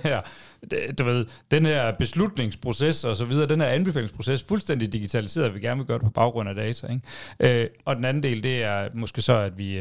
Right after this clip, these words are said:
hvad hedder det, øhm, at vi, at vi gjorde det for teknisk. Altså, at det i virkeligheden bare blev til, at vi skal bare bevise, at det her, den her algoritme kan,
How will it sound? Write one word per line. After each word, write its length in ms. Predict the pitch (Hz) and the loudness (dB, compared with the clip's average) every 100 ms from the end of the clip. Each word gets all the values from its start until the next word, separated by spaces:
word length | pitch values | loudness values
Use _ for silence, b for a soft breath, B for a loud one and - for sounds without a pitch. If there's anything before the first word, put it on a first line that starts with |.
| 98 | 0
hvad 100 | 95 | 2
hedder 140 | 98 | 2
det, 240 | 98 95 | 2 0
øhm, 260 | 92 92 107 - | 0 -2 -4 -2
at 140 | - 101 | 0 4
vi, 120 | 110 | 4
at 160 | 127 101 | 2 2
vi 40 | |
gjorde 160 | 117 110 | 2 4
det 80 | |
for 60 | - | 2
teknisk. 560 | - 170 - - - - - - | 2 2 0 -12 -14 -18 -2 2
Altså, 160 | 127 | 2
at 140 | 107 113 | 0 -4
det 60 | |
i 60 | 104 | -4
virkeligheden 320 | 120 151 110 | -2 -2 0
bare 120 | 110 | -2
blev 160 | 107 113 | -2 -4
til, 100 | 107 | -4
at 100 | 101 | -8
vi 40 | |
skal 120 | 95 117 | -2 2
bare 120 | 117 | 2
bevise, 320 | 113 131 104 | 2 -2 -4
at 60 | - | -2
det 100 | 107 | -2
her, 160 | 104 | -2
den 180 | 92 110 | -2 0
her 60 | 107 | 0
algoritme 480 | 98 107 123 123 | 0 0 -2 -4
kan, 300 | 98 110 101 | -8 -6 -6